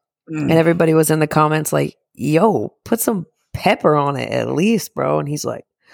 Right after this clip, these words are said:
Speaker 2: "Oh, so because I'm disciplined to eat healthy food, all of a sudden I'm, I'm this." And I'm like,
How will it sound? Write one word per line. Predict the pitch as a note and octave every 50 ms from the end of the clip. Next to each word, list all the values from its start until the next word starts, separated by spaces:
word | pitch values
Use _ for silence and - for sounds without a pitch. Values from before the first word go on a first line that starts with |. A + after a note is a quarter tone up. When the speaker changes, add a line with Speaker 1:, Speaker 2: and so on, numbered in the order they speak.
| - - - - - - _ _
Speaker 2:
"Oh, | E3+ E3+ E3+ D#3
so | - - E3 D#3+
because | D#3 D#3+ - - E3+ D3+
I'm | D#3 D#3 D#3 C#3+
disciplined | C#3 - E3+ E3+ - E3 E3+ - - E3+ E3+ E3 -
to | - D#3 - -
eat | F3 F3 D#3 - - _
healthy | - D3 E3+ E3 D#3+ - E3 D3+
food, | - - - D#3 F3 F3+ E3+ - F3 F3+ -
all | - - D#3+
of | E3
a | D#3+
sudden | - - E3 D#3+ D#3+ D#3+ D3+
I'm, | D3 D3+ D3+ D3 D3+ - _
I'm | - D#3 D#3+ D#3 D3 D3+
this." | E3 E3+ F#3 F#3+ - -
And | - D3+
I'm | D3+ D3+
like, | D3 C3 A#2 - - _